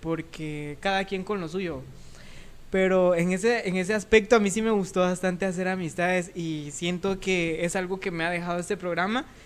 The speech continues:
que agradezco un montón y que también, ah, eh, siento que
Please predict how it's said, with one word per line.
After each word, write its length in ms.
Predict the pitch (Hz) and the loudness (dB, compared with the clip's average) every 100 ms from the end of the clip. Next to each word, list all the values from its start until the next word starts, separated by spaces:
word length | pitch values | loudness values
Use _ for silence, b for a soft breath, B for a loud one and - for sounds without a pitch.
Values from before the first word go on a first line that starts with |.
| B | B
que 80 | 226 | 4
agradezco 460 | 220 180 180 190 | 6 4 2 2
un 100 | 226 | 0
montón 420 | 220 185 220 262 302 | 0 0 0 0 0
y 120 | 240 | -2
que 100 | 196 | -2
también, 460 | 202 175 175 185 | -2 -4 -2 -2
ah, 120 | 202 208 | -4 -4
eh, 540 | 175 165 160 160 165 160 - - - | -2 -2 -2 -4 -6 -8 -16 -20 -16
siento 280 | - 190 196 | -4 -2 -2
que 280 | 202 170 139 | -2 -4 -6